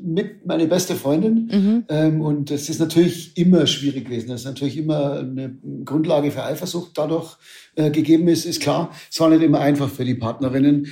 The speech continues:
Speaker 1: Äh, ich weiß nicht, wie es bei Milena andersrum war, aber ich könnte mir vorstellen, dass es da die eine oder andere Diskussion gab. Aber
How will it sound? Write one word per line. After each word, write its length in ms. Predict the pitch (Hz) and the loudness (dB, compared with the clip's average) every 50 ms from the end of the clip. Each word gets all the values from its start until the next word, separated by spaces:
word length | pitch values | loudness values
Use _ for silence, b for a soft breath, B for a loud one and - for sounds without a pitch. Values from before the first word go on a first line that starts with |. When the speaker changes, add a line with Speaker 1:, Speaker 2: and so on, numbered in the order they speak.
| B B B B B _ | B B B B B _
Speaker 1:
Äh, 160 | - 131 135 | -2 0 0
ich 100 | 139 135 | 0 0
weiß 160 | 123 135 131 135 | 0 0 2 2
nicht, 80 | 151 135 | 2 2
wie 40 | |
es 100 | 135 - | 2 0
bei 120 | - 143 135 | 0 -2 0
Milena 360 | 131 131 135 143 143 143 127 | 0 2 2 2 2 2 2
andersrum 400 | 135 160 170 151 131 156 147 143 | 2 2 2 2 2 0 0 0
war, 100 | 143 135 | 0 0
aber 80 | 135 139 | 0 -2
ich 80 | 127 - | -2 -4
könnte 180 | - 143 - | -6 -8 -8
mir 60 | - 104 | -8 -4
vorstellen, 300 | - 135 135 - 156 143 | -2 -2 -2 -2 -4 -4
dass 80 | - | -4
es 100 | 123 113 | -6 -6
da 180 | - 123 120 143 | -4 -4 -2 0
die 140 | 135 139 123 | 0 0 0
eine 160 | 117 120 127 | -2 -2 -4
oder 140 | 127 123 113 | -4 -4 -4
andere 220 | 123 127 131 131 | -4 -2 -4 -4
Diskussion 460 | 131 135 - - - 117 123 123 131 143 | -4 -4 -6 -6 -8 -8 -6 -2 -2 0
gab. 180 | 156 151 147 147 | 0 -2 -2 -4
Aber 220 | 143 131 139 131 | -2 0 0 -2